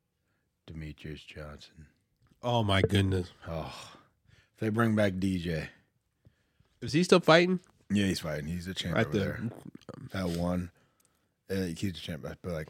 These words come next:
Speaker 2: He's
Speaker 1: I
Speaker 2: just over there dogging him, isn't he? 'Cause he's
Speaker 1: Yeah, he
Speaker 2: fighting in,
Speaker 1: lost that
Speaker 2: like
Speaker 1: one fight. He lost one fight.
Speaker 2: Okay.
Speaker 1: And, but, um, he's,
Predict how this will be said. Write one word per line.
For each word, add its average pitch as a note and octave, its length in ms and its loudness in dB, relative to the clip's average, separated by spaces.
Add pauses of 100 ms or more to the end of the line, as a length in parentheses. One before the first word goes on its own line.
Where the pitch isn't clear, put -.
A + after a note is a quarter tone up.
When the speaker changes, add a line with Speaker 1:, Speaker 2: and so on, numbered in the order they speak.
(120)
Speaker 2:
He's D3 120 2
Speaker 1:
I - 20 2
Speaker 2:
just G3+ 140 8
over F#3 120 10
there C3 140 8
dogging A2+ 480 4
him, G2 100 -4
isn't A2+ 380 0
he? B2 100 0
'Cause - 800 -4
he's D#3 100 10
Speaker 1:
Yeah, D#3+ 80 12
he C3 40 10
Speaker 2:
fighting F#3+ 200 12
in, D3+ 60 12
Speaker 1:
lost D3 140 8
that C3+ 60 10
Speaker 2:
like B2+ 100 8
Speaker 1:
one B2+ 180 6
fight. D#2 320 -4 (960)
He G#2 140 2
lost A2+ 260 2
one F#2 180 -4
fight. C#2+ 260 -10 (120)
Speaker 2:
Okay. G#2 380 -2 (800)
Speaker 1:
And, E2+ 420 -6 (460)
but, E2+ 220 -8
um, D2+ 640 -10 (1000)
he's, G2 200 -6